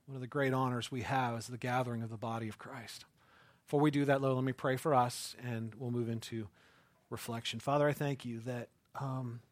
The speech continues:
you are just so patient with us. Again and again, as I, I look at, at the things that drove the early church and the things that should be driving us, Lord, I'm just so thankful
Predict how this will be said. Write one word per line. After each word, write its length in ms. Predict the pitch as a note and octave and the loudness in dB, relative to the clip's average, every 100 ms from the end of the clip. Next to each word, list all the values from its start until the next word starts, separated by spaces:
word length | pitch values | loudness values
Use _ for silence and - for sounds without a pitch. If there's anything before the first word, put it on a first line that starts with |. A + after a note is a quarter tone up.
| _ - | _ -12
you 120 | - | -8
are 40 | E3 | -6
just 300 | - F#3 - | -6 -4 -4
so 140 | D#3+ | -4
patient 380 | - A#2+ A2+ A2+ | -4 -6 -6 -8
with 140 | B2 | -6
us. 240 | B2 - - - - - - _ _ _ _ - | -6 -8 -12 -20 -20 -20 -20 _ _ _ _ -10
Again 280 | B2+ D#3+ | -2 2
and 100 | D#3 | 2
again, 320 | C#3+ A#2+ C3+ B2+ | 2 2 2 2
as 80 | |
I, 180 | B2 A#2 - - - | 0 -4 -8 -18 -8
I 100 | A#2+ | -4
look 300 | B2 C3 - | -2 -2 -2
at, 100 | C3+ - - | -4 -6 -14
at 160 | A#2 - _ _ _ _ _ _ | -14 -16 _ _ _ _ _ _
the 100 | C#3+ | -6
things 320 | - D3+ C#3+ | 0 0 2
that 100 | C3 | -2
drove 260 | C3 C3+ C3+ | -2 -2 0
the 80 | C3+ | 0
early 220 | C3 B2 | 0 0
church 460 | - C3 B2+ - | -2 -4 -4 -4
and 140 | A#2 G#2 A2+ | -6 -6 -8
the 120 | B2 | -8
things 340 | - C3+ B2+ | -4 -4 -2
that 160 | B2+ A#2 _ _ _ _ _ _ _ _ _ _ - | -4 -8 _ _ _ _ _ _ _ _ _ _ -14
should 180 | - C3 | -6 -4
be 80 | |
driving 320 | A#2+ A#2+ A#2 A2+ | 0 2 2 0
us, 320 | A#2 A2 - | -2 -4 -8
Lord, 260 | A2+ A2+ | -8 -6
I'm 200 | A2+ A2+ - _ - _ _ | -6 -8 -12 _ -20 _ _
just 280 | - D3+ - | -6 -4 -4
so 200 | - D3 | -2 -4
thankful 520 | - A#2+ A#2+ A#2 | -4 -8 -8 -12